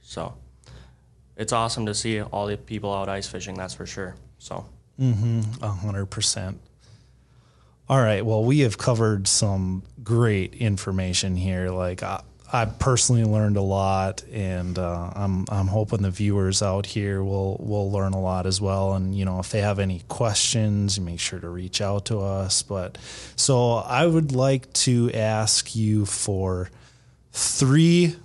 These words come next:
Speaker 2: mat tips. I want one for your beginner, one for your intermediate, and one for your advanced. What do you got for us?
Speaker 1: All right. So probably for the beginner is going to be,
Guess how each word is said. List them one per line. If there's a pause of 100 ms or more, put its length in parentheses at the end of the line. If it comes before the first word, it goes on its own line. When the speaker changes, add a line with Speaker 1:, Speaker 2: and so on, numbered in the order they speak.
(320)
Speaker 2:
mat
tips. (240)
I
want
one
for
your
beginner,
one
for
your
intermediate,
and
one
for
your
advanced. (500)
What
do
you
got
for
us? (600)
Speaker 1:
All
right. (100)
So
probably
for
the
beginner (100)
is
going
to
be,